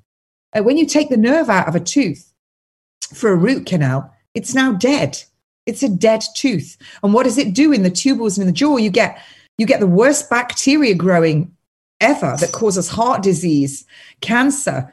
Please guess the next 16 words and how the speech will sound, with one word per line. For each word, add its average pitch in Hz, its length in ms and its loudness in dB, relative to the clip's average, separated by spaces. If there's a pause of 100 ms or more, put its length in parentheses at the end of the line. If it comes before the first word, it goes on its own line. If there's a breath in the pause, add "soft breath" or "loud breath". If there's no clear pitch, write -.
(160 soft breath)
It 220 120 -6
can 226 160 0
kill 349 240 2
you. 147 280 0 (300)
And 254 120 4
you 277 120 4
should - 260 2
have 269 240 -2
that 240 220 -2
root 240 320 -2
canal 233 280 0
out. 262 220 -2
It's 185 220 -4
a 208 60 2
dead 220 580 0 (120)
tooth. 196 540 -2